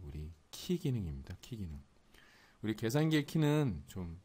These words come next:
많은 기능들을 같이 포함하고 있는 멀티키가 되겠고요. 예, 기본적으로, 예, 주 기능과 대체 기능이 있는 키가 대부분의 키가 될 겁니다. 주 기능이라는 거는 여러분들 뭐, 기본적으로 이 키에 표시되어 있는 하얀색 글씨를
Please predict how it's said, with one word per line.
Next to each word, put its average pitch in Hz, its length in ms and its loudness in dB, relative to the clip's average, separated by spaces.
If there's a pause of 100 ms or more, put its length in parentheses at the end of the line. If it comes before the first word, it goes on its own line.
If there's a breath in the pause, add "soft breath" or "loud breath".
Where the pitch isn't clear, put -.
많은 101 460 0
기능들을 98 420 -4
같이 - 280 -12
포함하고 147 420 -2
있는 90 180 -4
멀티키가 85 540 -6
되겠고요. 85 520 -4 (540 loud breath)
예, 87 180 -8
기본적으로, 117 840 0 (300)
예, 78 240 -10
주 123 280 2
기능과 110 600 0 (300 loud breath)
대체 - 400 -2
기능이 90 360 -6
있는 76 380 -8
키가 92 520 -12 (200)
대부분의 101 640 0
키가 - 240 -8
될 78 200 -10
겁니다. 82 380 -12 (520 loud breath)
주 160 200 6
기능이라는 147 680 2
거는 107 140 -2
여러분들 101 300 -4
뭐, 101 160 -6
기본적으로 107 480 -4
이 107 220 -2
키에 196 500 0
표시되어 180 340 -2
있는 135 140 0
하얀색 185 560 0
글씨를 85 480 -6